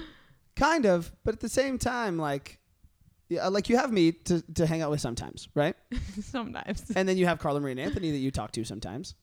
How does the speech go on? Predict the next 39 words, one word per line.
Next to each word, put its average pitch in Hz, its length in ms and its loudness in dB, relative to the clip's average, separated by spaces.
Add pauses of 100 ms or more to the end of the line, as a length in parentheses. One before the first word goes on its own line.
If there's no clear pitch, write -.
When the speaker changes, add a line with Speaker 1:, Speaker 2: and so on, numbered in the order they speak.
(440)
Speaker 2:
Yeah, 427 100 -4
but - 80 -2
Speaker 1:
And, 349 80 4
Speaker 2:
they - 60 6
Speaker 1:
like, 285 80 4
Speaker 2:
have 233 160 2
each 220 140 -6
other. 403 340 -4 (140)
Speaker 1:
Absolutely. 151 600 -4 (160)
And 160 140 0
I 151 80 0
have, 151 160 0
like, 147 140 -4
my 131 120 -2
other 123 140 -2
friends, 151 180 -4
but 202 100 -2
you 302 100 -2
also 240 180 -2
have 202 100 -4
people 208 220 -6
that 226 140 -6
I 277 100 0
don't 117 140 -4
have. - 160 -14 (480)
Speaker 2:
But 233 260 2
they 269 200 8
all 330 180 8
have 302 260 4
people. - 420 2 (520)
Speaker 1:
And 247 140 2
so 269 260 8
do 269 80 2
you. 262 320 4 (260)
Those 233 180 6
people 262 280 6
that 214 160 2
they 214 160 2
have 202 180 2